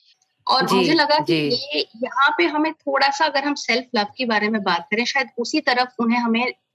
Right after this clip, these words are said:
Speaker 1: ले जाना चाहिए या एटलीस्ट एनकरेज करना चाहिए उस तरफ देखने की।
Speaker 2: हम्म।
Speaker 1: क्योंकि शादी भी है, बच्चे भी हैं, और वो वहाँ, वो जहाँ खड़ी हैं, वहाँ से
Speaker 2: हम्म।
Speaker 1: आगे अगर चीजें थोड़ी बेटर होंगी, वो सिर्फ इस,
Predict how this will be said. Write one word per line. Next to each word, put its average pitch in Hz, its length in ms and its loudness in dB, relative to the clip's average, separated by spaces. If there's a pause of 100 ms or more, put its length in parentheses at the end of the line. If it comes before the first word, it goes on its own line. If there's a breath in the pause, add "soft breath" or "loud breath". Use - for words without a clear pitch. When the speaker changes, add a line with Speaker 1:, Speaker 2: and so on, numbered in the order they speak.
(220)
Speaker 1:
ले 202 180 4
जाना 214 280 2
चाहिए 254 500 -4
या 254 100 2
एटलीस्ट - 500 -4
एनकरेज 220 420 0
करना 196 300 0
चाहिए 180 220 -2
उस 170 100 -8
तरफ 170 200 -6
देखने 135 340 -6
की। - 140 -20 (120)
Speaker 2:
हम्म। 151 520 -4 (500)
Speaker 1:
क्योंकि - 200 -6
शादी 226 360 2
भी 294 160 4
है, 302 100 4
बच्चे 254 360 2
भी 262 200 -4
हैं, 285 200 2
और 233 180 4
वो 233 360 2 (220)
वहाँ, 247 280 4
वो 330 220 4
जहाँ 320 340 4
खड़ी 320 300 2
हैं, - 260 -6 (420 soft breath)
वहाँ 233 180 2
से 196 120 4
Speaker 2:
हम्म। 185 120 2
Speaker 1:
आगे 196 380 2
अगर 277 320 2 (240)
चीजें 247 320 -4
थोड़ी 277 220 -2
बेटर 220 320 -2
होंगी, 254 220 -4
वो 269 120 0
सिर्फ 294 200 -4
इस, 220 160 -4